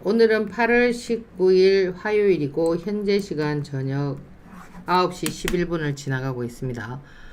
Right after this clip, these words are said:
이 장 마감 좀 보라고 했는데 많이 안 보셨네요. 자, 또 지금 뭐예요? 지수가 또 조금 조정 보니까 또 어떻게 합니까? 또 이제 비관론자들이 막 드러나기 시작하죠.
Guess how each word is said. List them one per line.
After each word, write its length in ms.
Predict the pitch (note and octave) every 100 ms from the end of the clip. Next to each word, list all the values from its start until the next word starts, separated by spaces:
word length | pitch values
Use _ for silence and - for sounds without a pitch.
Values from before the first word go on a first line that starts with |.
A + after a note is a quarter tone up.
| - -
이 180 | A#3 A#3
장 280 | G3+ A#3 B3+
마감 400 | A#3+ A#3 A#3+ A#3
좀 180 | G#3+ G3
보라고 320 | A#3 G#3+ F#3
했는데 300 | E3+ D#3 D3+
많이 260 | C#3+ F3
안 120 | E3 C#3+
보셨네요. 760 | D3 E3 D#3 C3 B2+ D#3 - - - - - - - -
자, 360 | F3+ E3+ D#3+
또 220 | G#3 G3+
지금 420 | G3+ A#3+ A3 A3 A3
뭐예요? 440 | D3+ D#3+ E3 C3+ B2+ - - -
지수가 480 | A3+ A3 G#3 F#3+
또 280 | E3+ F3 F3 -
조금 320 | - E3+ F3+ F3+
조정 300 | G3+ G3 F3+
보니까 360 | F3 E3 D3
또 100 | E3+
어떻게 240 | E3 E3+ F3
합니까? 360 | F3+ F#3 F3+ C#3+ - - - - - - - - - - - -
또 140 | A3
이제 280 | A3 G#3 G3
비관론자들이 1040 | A3+ A3+ A#3 G#3 F#3+ F#3+ F3+ F3 F3 E3+ D#3+
막 300 | D#3 D#3 -
드러나기 520 | F#3 F#3+ F#3 F#3 E3+
시작하죠. 680 | - E3 D#3+ F3+ F3 D#3